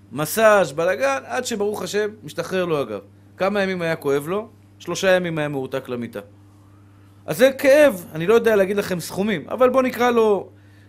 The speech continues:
שבעים, אה, שבעים קילו של כאב, כן? אם ננסה לתת לו איזה ככה משהו בדמיון שלנו. אז מגיע לו שבעים קילו של כאב, הוא יכול לקחת עכשיו סכום של כסף, לבוא לקדוש ברוך הוא, להגיד לו, "ריבונו של עולם, מגיע לי כך וכך, בוא תיקח את הדבר הזה,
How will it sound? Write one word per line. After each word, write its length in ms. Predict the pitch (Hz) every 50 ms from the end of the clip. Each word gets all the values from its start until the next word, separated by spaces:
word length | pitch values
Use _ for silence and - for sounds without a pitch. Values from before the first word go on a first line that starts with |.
| - -
שבעים, 500 | - - - 202 190 214 247 247 233 220
אה, 260 | 214 208 202 196 185 180
שבעים 340 | 175 - 185 185 220 233 220
קילו 240 | - 214 220 208 202
של 160 | - 190 170
כאב, 300 | - - 170 143 120 101 - - - - -
כן? 220 | - 139 160 175 170 - - - - - - - - - - - -
אם 140 | 147 156 160
ננסה 220 | 165 165 - 196
לתת 280 | 185 180 185 190 185 180
לו 100 | 180 175
איזה 240 | 160 143 160 160
ככה 340 | 151 160 156 - 151 147 147
משהו 260 | 143 156 165 - 165
בדמיון 440 | 156 151 147 147 151 165 170 165 165
שלנו. 360 | - 165 156 147 131 117 101 95 - - - - - - - - - - - -
אז 120 | 131 147
מגיע 260 | 170 202 208 254 254
לו 100 | 247 226
שבעים 340 | 202 - 190 185 220 220 208
קילו 260 | - - 208 196 190
של 160 | 180 - 170 151 -
כאב, 280 | 135 127 147 202 262 294
הוא 100 | 277 220
יכול 200 | 208 220 240 214
לקחת 340 | 202 220 214 - 190 180 165
עכשיו 320 | - - 196 175 147 - - - - - - - - - -
סכום 220 | - - - 196 185
של 160 | - 175 151 -
כסף, 420 | 135 113 - - 170 196 196 - - - - - - - - - - -
לבוא 220 | - 147 160 208 220
לקדוש 340 | 202 - 185 175 208 185 156
ברוך 220 | 156 156 139 -
הוא, 120 | 165 185
להגיד 300 | 170 151 147 143 165 185
לו, 80 | 175 165
"ריבונו 280 | 147 139 131 143 165 165
של 160 | - 165 143
עולם, 340 | 127 123 143 175 214 240 233 - - - - - - - -
מגיע 360 | 131 151 147 160 214 208 185
לי 200 | 165 147 123 107 - -
כך 180 | - 180 180 165 156
וכך, 300 | 156 - 208 208 - 175
בוא 100 | 175 180
תיקח 320 | 175 - - 208 214 208
את 120 | 214 208 190
הדבר 360 | 175 156 160 151 160 156 139
הזה, 300 | 139 131 127 151 175 190